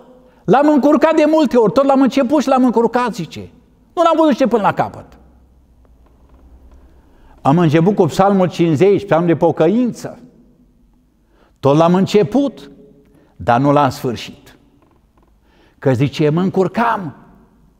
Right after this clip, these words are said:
fiind atent și la valuri, să nu cad. Și mă uitam la mal,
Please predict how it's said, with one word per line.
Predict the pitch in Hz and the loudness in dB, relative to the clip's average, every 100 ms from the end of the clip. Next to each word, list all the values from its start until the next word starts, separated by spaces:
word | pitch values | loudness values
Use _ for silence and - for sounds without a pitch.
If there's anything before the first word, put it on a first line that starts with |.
| _ _ | _ _
fiind | _ 180 180 | _ 2 2
atent | 175 190 185 | 4 2 0
și | - | 0
la | 185 160 | 0 2
valuri, | 160 208 175 127 101 - _ - | 2 0 -2 -6 -12 -20 _ -8
să | 170 | -4
nu | 196 | -2
cad. | - 262 247 160 - - - _ _ _ _ _ _ _ _ _ _ _ _ _ _ _ _ _ _ _ | 0 0 0 -4 -14 -20 -20 _ _ _ _ _ _ _ _ _ _ _ _ _ _ _ _ _ _ _
Și | - - | -4 0
mă | 185 190 | 2 4
uitam | 190 240 226 | 2 2 2
la | 220 | 2
mal, | 226 285 277 202 151 | 2 2 2 0 -4